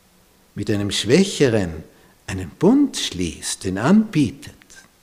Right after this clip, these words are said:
also so wie früher ein Adeliger, der vielleicht eine Bürgerstochter ehelichen möchte,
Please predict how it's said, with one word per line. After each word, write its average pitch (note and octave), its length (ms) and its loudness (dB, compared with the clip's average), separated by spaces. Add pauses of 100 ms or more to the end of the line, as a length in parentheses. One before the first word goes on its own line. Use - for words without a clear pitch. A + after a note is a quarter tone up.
(800)
also - 160 -10
so G#2 240 -4
wie G2+ 80 -6
früher B2+ 380 4
ein A2 120 2
Adeliger, A#2+ 680 4
der G2+ 320 0
vielleicht F#2 580 -4
eine E2+ 320 -6 (380)
Bürgerstochter C3 960 2 (680)
ehelichen G#2 680 -2
möchte, - 460 -12